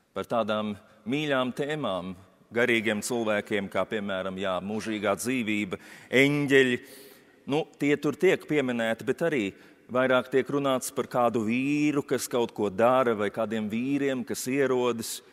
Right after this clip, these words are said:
Un mēs saprotam, ka tie ir Dieva sūtņi un eņģeļi, bet kā tieši tas viss ir izskatījies, netiek konkrēti aprakstīts.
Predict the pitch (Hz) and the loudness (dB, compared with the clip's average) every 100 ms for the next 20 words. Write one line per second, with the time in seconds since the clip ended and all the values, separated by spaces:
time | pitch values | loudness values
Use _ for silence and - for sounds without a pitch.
0 | _ _ _ _ 117 135 135 - 170 - | _ _ _ _ -4 -2 -2 -4 -6 -2
1 | 190 165 135 123 110 117 - 131 127 104 | 0 2 0 -2 -6 -6 -4 -2 -2 -2
2 | 131 117 - 131 131 110 107 101 110 120 | -2 -2 -4 -6 -6 -4 -6 -4 -4 -4
3 | 107 95 90 104 - - - _ _ 139 | -4 -4 -4 -6 -6 -20 -20 _ _ -2
4 | 156 139 170 170 - 135 127 147 160 147 | 0 0 0 0 -2 -4 -4 -2 -4 -6
5 | 190 - 185 175 156 143 139 143 156 - | -6 -6 -8 -6 -4 -4 -4 -6 -8 -6
6 | 101 92 - 123 131 139 135 147 - 90 | -6 -6 -8 -8 -6 -6 -6 -6 -8 -10
7 | - 73 67 - | -10 -12 -14 -18